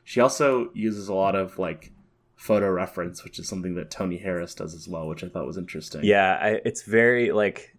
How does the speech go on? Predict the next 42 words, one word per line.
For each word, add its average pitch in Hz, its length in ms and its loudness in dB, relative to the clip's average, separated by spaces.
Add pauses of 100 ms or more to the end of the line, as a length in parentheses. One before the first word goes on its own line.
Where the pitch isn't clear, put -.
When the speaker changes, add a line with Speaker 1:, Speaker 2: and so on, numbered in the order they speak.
(240)
Speaker 2:
it's - 160 -8
very 113 240 4
different, 92 560 -4
though. 76 320 -8
Like, 92 220 -2 (120)
I, 90 140 -2 (140)
I 104 80 6
would 104 120 4
never 101 380 4
Speaker 1:
Yes, - 140 -2
Speaker 2:
call 90 220 4
Speaker 1:
definitely. - 220 -2
Speaker 2:
her 90 320 0
art 85 300 -2
photorealistic 80 1160 -6
in 78 160 -14
the 78 60 -14
same 78 440 -14
way 73 160 -10
that 73 260 -10
Tony 76 300 -14
Harris's - 560 -10
is. - 340 -16 (720)
Speaker 1:
Right, 101 460 -10
definitely - 400 -2
not. - 260 -14 (360)
Yeah, - 140 -2 (100)
it's 113 120 -8
more 165 180 8
of 147 100 6
a 123 60 4
pose 107 380 2
thing, 95 280 -6
and, 127 240 2
uh, 104 80 0
like, 107 200 2
in 117 140 2
the 107 60 0
same 101 320 -2
way 95 180 0
that, 87 240 -6
like, 90 260 -6